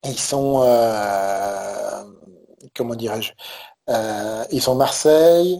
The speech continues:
euh, il y avait, euh, Guingamp qui commençait à bien structurer. T'avais quelques équipes encore qui étaient, euh, qui étaient quand même pas si mauvaises que ça. Donc, euh, tu te dis, bon, ils vont faire une saison un peu honorable, ils vont arriver un peu dans la première moitié du, euh, du championnat.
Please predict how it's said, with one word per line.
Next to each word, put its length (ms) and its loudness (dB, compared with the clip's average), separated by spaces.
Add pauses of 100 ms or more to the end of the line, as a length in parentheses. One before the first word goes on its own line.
(120)
euh, 720 2
il 100 -6
y 40 2
avait, 320 2
euh, 340 2
Guingamp 360 -2
qui 160 -14
commençait 380 -4
à 60 0
bien 160 -10
structurer. 720 0 (500)
T'avais 260 2
quelques 380 0
équipes 320 -6
encore 300 0
qui 80 -10
étaient, 300 -4
euh, 300 -6
qui 100 -18
étaient 140 -10
quand 160 -12
même 120 -16
pas 120 -10
si 160 -10
mauvaises 300 -8
que 120 -4
ça. 280 -4 (800)
Donc, 340 2
euh, 420 0
tu 140 -16
te 80 -8
dis, 160 -4
bon, 300 0
ils 140 0
vont 160 -4
faire 340 0
une 100 -6
saison 360 0
un 40 2
peu 160 -2
honorable, 560 4
ils 100 -8
vont 180 -8
arriver 320 -6
un 120 -2
peu 180 -8
dans 120 -10
la 80 -14
première 340 -12
moitié 460 -4
du, 260 -8
euh, 300 -8
du 160 -12
championnat. 760 2